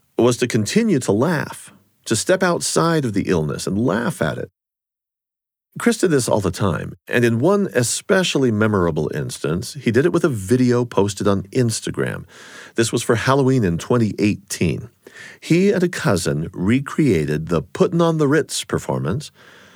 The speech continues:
by Gene Wilder and Peter Boyle in the Mel Brooks brilliant film Young Frankenstein. Now, since his diagnosis, uh, which came in twenty sixteen, he had at first used a cane,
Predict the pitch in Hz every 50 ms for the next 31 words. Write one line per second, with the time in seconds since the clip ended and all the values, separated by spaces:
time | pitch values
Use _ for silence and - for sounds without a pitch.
0 | - _ _ _ - - 101 98 104 107 127 156 165 151 135 120 123 131 135 139
1 | 139 139 131 123 - 120 123 127 120 104 - 87 87 90 90 95 101 92 87 85
2 | 85 90 101 92 90 90 90 87 - - - - - 82 80 90 101 113 117 113
3 | 110 90 - - - 98 90 92 95 92 90 87 90 92 104 101 101 95 - -
4 | - 92 98 92 - 76 71 - - - - - - - _ _ _ _ _ -
5 | - - - - - - - - - _ _ _ _ - 107 107 107 113 - 180
6 | 208 233 - - - - 135 151 151 143 - 147 135 131 120 113 120 120 123 117
7 | - 120 127 127 - - - - - _ _ _ _ _ _ - - 57 64 95
8 | 110 98 - - 139 123 113 101 - 101 101 90 - 98 - - - - 82 76
9 | 80 90 92 - - - - - - _ - - 113 104 90 85 82 - - 92
10 | - - 92 87 - 98 92 85 - - - - 147 147 165 170 190 226 220 180